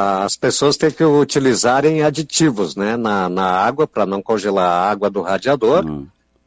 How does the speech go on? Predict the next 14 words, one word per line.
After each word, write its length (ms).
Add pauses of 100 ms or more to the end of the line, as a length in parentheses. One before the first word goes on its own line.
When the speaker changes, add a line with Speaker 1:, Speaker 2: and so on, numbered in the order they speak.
(160)
Speaker 1:
E, 640 (420)
e 100
também 360
ter 220
uma 200
boa 260
bateria, 460
que 80
senão 220
o 60
carro 300
não 240
pega 380
mesmo. 340